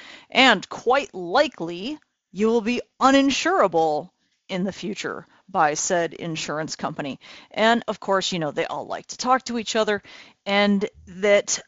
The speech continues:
uh, anytime you look at one of these cybersecurity risk assessment questionnaires or any sort of insurance application, they will ask you lovely things such as,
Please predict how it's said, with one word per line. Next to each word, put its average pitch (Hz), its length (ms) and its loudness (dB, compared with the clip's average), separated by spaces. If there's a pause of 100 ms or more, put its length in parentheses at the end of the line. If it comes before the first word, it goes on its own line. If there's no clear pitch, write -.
(180)
uh, 180 200 -10
anytime 220 680 0
you 202 180 -4
look 196 260 -4
at 170 120 -2
one 160 180 -6
of 147 140 -10
these 156 300 -8
cybersecurity 165 760 -4
risk 190 240 -4
assessment 220 420 -2
questionnaires 247 680 0
or 240 160 0
any 196 180 -2
sort 180 220 -6
of 170 80 -8
insurance 175 440 -4
application, 165 640 -6
they 175 140 -4
will 165 260 -2
ask 185 300 2
you 196 120 -6
lovely 190 360 0
things 143 340 -8
such - 300 -4
as, 233 320 2